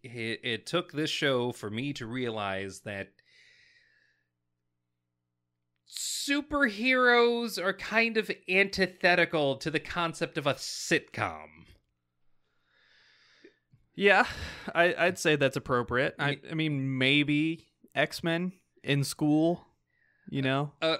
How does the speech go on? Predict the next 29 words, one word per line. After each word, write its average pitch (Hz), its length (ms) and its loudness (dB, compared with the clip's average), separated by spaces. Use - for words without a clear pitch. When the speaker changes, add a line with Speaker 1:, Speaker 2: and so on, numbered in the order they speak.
Speaker 1:
okay, 139 480 2
that's 147 340 -2
less 220 300 -2
a 190 100 -6
Speaker 2:
You 127 80 -2
know, 208 100 4
Speaker 1:
sitcom - 160 -8
Speaker 2:
X-Men 165 200 2
Speaker 1:
and 147 120 4
th- - 100 4
Speaker 2:
Evolution, 143 640 4
the 123 180 4
live 123 360 4
action 131 380 2
series. 135 440 -4
Speaker 1:
Okay, 135 300 -2
that's 180 320 -8
less 262 240 -4
a 233 40 -2
s-, - 80 -2
Speaker 2:
Smallville. 139 480 4
Speaker 1:
that's 156 220 -4
less 180 220 -6
a 196 40 -2
sitcom 131 1040 0
<laughs> - 40 -12
and 127 240 0
more 127 320 2
a 104 220 2